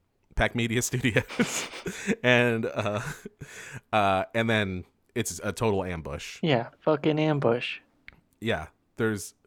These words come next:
Speaker 1: they shine a light in their faces. They throw a grenade at them. <laughs> They run through a gauntlet. The whole rest of this episode is, there's a lot of action. Should I just go through all my notes right here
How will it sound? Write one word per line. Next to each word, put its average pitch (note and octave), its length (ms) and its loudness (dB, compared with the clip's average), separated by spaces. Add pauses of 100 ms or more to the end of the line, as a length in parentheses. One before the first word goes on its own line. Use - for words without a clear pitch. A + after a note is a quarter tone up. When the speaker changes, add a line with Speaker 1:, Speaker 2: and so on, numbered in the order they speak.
(100)
Speaker 1:
they G2 100 -6
shine D#3 240 4
a - 20 6
light B2+ 140 6
in G2+ 80 -2
their F2+ 80 -4
faces. - 520 -12 (440)
They - 80 -12
throw D3+ 200 6
a D#3+ 40 8
grenade A2+ 300 2
at E2+ 160 -6
them. - 200 -4
<laughs> - 60 -20 (920)
They B2 160 4
run C3+ 240 4
through D3 220 4
a B2 40 4
gauntlet. G#2 440 2 (180)
The C#3 140 10
whole G#3+ 160 10
rest C#3+ 220 6
of A#2+ 60 0
this A2 160 0
episode F#2+ 540 -2
is, F#2 220 -4 (100)
there's G#2+ 180 0
a G2+ 60 -2
lot G2+ 260 6
of F2 80 0
action. E2+ 540 -2
Should - 160 2
I B2+ 100 6
just D3 220 -2
go G#2+ 140 4
through A2+ 320 0
all F#2 180 0
my F#2+ 140 -2
notes F2 280 -4
right G2 160 -4
here G2+ 300 -6